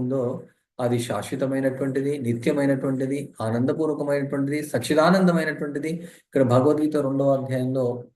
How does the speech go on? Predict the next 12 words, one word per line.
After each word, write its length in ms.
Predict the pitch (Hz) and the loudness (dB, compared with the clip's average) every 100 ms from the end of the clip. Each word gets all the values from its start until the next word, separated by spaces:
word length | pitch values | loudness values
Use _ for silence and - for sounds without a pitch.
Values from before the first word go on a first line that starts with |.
| _ _ | _ _
ఇరవై 300 | 123 139 143 | 4 6 6
ఐదు 160 | 143 135 | 6 4
లక్షణాలు, 520 | 120 117 190 175 131 | 2 -2 -2 0 -2
దివ్యమైనటువంటి 760 | 110 127 151 139 139 127 127 120 | 0 -2 0 -2 -4 -4 -4 -4
లక్షణాలు 520 | 113 113 - 147 123 | -4 -6 -8 -6 -6
ఇక్కడ 160 | 123 120 | -4 0
వివరించడం 480 | 113 107 104 120 | 0 -2 -6 -6
జరిగింది. 320 | 113 - - - _ _ _ _ _ _ _ - | -6 -6 -12 -18 _ _ _ _ _ _ _ 0
భగవంతుని 480 | 104 127 143 147 156 | 4 4 4 4 4
యొక్క 120 | 160 | 6
దేహము 340 | 160 156 180 | 6 8 8
దివ్యమైనటువంటిదే. 960 | 180 180 190 190 190 185 190 190 226 | 10 8 10 8 6 6 6 6 4